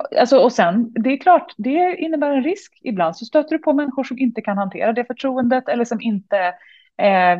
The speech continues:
som, som har för mycket försvar själva och skjuter ifrån sig. "Nej, så har jag aldrig känt."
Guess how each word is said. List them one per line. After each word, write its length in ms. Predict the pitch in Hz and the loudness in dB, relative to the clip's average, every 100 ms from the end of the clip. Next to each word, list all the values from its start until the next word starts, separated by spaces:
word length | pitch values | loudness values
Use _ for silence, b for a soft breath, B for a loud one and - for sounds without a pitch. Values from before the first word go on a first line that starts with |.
| - | -4
som, 300 | - 214 202 196 | -2 0 0 -2
som 260 | - 214 | -2 -2
har 320 | 202 208 208 196 | -2 0 0 0
för 120 | 220 | 0
mycket 300 | 202 196 208 | -2 -4 -8
försvar 300 | 220 214 202 | -4 -2 -2
själva 380 | 226 220 185 190 | -2 -4 -2 -6
och 100 | 190 | -8
skjuter 240 | 196 208 | -12 -10
ifrån 320 | 202 190 185 | -8 -4 -4
sig. 120 | 190 | -4
"Nej, 120 | 185 185 | -6 -2
så 200 | 247 214 | 2 4
har 60 | |
jag 120 | 175 160 | 4 2
aldrig 220 | 147 156 | 0 -6
känt." 220 | - - | -14 -16